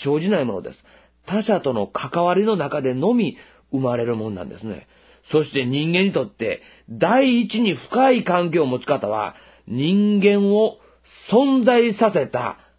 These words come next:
神なのです。この神から離れた人は、いかに賢くまた尊いものであったとしても、意味のない存在に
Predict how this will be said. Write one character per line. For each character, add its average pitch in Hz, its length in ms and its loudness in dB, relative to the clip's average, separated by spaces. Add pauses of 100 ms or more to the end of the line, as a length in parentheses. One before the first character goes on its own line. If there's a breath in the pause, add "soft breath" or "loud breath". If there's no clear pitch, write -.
(280)
神 208 360 2
な 123 120 -2
の 80 100 -14
で - 120 -20
す。 - 200 -20 (1300)
こ 254 180 4
の 302 280 2 (240)
神 269 340 2
か 165 140 0
ら 113 140 0
離 233 420 2
れ 170 80 0
た 104 100 -6
人 113 260 -4
は、 80 220 -8 (1040)
い 233 160 2
か 302 160 -2
に 165 320 -4 (260)
賢 233 580 -2
く 156 120 -4
ま 185 160 2
た 160 140 0
尊 220 500 2
い 170 40 0
も 160 120 0
の 147 100 0
で 123 100 2
あ 117 40 -4
っ - 80 -8
た 160 100 0
と 131 140 0
し - 40 -12
て 156 100 2
も、 143 260 -2 (440 loud breath)
意 269 160 4
味 311 160 4
の 202 160 2
な 147 160 0
い 147 120 0
存 160 280 -2
在 151 240 0
に 147 320 -4